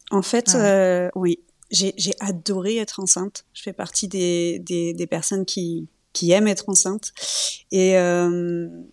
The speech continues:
Speaker 1: et vraiment, euh, tout d'un coup, euh, même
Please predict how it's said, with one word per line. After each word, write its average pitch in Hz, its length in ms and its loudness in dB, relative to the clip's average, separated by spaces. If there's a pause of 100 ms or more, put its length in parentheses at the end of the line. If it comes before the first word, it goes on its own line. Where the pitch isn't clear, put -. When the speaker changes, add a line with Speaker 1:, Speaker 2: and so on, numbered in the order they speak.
(340)
Speaker 1:
et 190 140 2
vraiment, 214 560 2
euh, 190 180 4
tout - 140 -2
d'un 226 180 2
coup, 262 400 0 (400)
euh, 170 680 4
même 202 460 2